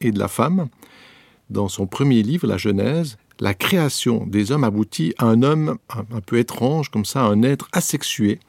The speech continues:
qui ne trouve pas de vis-à-vis. Alors, pour le guérir de cette solitude, il va devoir subir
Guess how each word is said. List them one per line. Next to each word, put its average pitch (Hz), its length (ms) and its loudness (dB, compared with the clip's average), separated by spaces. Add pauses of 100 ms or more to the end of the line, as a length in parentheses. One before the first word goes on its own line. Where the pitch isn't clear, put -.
(200)
qui 143 140 2
ne 131 80 6
trouve 117 300 -6
pas 151 160 2
de 123 80 2
vis-à-vis. 107 480 0 (760)
Alors, 101 160 -4
pour 214 240 2
le 180 60 4
guérir 147 340 2
de - 60 -6
cette - 180 -6
solitude, 113 580 -2
il 113 120 0
va 117 100 2
devoir 120 300 0
subir 175 720 0